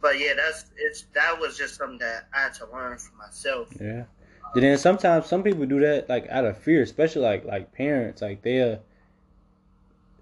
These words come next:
Speaker 2: like, they, they don't want you to, to, to, to feel any type of pain. They don't want you to get hurt and this and that. And it's like sometimes within that, they,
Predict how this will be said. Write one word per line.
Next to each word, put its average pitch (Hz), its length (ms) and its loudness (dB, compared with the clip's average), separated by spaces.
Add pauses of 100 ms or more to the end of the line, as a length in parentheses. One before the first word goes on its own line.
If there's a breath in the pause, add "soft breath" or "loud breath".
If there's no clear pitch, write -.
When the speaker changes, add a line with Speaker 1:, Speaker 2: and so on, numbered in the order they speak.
(280)
Speaker 2:
like, 123 220 2
they, 120 180 2
they 139 180 6
don't 156 180 4
want 135 180 -2
you 135 60 -10
to, 113 240 -2
to, 110 340 -6 (160)
to, 107 400 -6
to 123 140 -6
feel 143 280 4
any 135 140 4
type 127 140 -4
of 113 160 -2
pain. 131 260 -4
They 123 80 0
don't 120 120 -2
want 117 160 -6
you 123 80 -8
to 113 60 -10
get 107 100 -4
hurt 127 200 0
and 113 80 -2
this 117 160 -4
and 117 100 -6
that. 117 240 -6 (500 soft breath)
And 120 120 2
it's 117 160 2
like 110 160 2
sometimes 123 480 -2
within 113 320 -6
that, 123 340 -2 (160)
they, 117 380 2